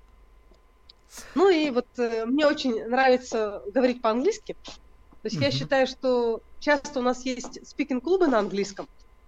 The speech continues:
Speaker 2: Ну,
Speaker 1: Но они не
Speaker 2: почитайте
Speaker 1: знают, о чем
Speaker 2: ваши,
Speaker 1: говорят.
Speaker 2: э, таблички по-английски. Я послушаю, как, э, многолетний тренер по английскому, оценю.
Speaker 1: <laughs> Супер. Э, life is a game, bridge is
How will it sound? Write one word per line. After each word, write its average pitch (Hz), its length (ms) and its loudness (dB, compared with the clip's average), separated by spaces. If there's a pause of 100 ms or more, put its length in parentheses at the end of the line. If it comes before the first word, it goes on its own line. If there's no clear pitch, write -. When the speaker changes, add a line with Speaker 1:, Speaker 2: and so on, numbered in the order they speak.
(1300)
Speaker 2:
Ну, 202 80 -2
Speaker 1:
Но 233 40 -2
они 214 80 -6
не 226 100 -4
Speaker 2:
почитайте 403 200 8
Speaker 1:
знают, 233 200 12
о 269 40 8
чем 190 120 6
Speaker 2:
ваши, 180 280 8
Speaker 1:
говорят. 156 160 6 (120)
Speaker 2:
э, 135 100 2
таблички 170 480 2
по-английски. 143 460 0
Я 156 80 8
послушаю, 143 560 -2
как, 131 300 -4
э, 131 120 -2
многолетний 131 600 -2
тренер 127 300 -4
по 127 140 -8
английскому, 127 580 -8 (100)
оценю. 131 460 -8 (420)
Speaker 1:
<laughs> - 800 -10
Супер. - 320 -6 (400)
Э, 202 220 0
life 277 280 2
is 247 120 -8
a 220 40 -2
game, 302 320 2
bridge 277 240 -2
is 233 80 -6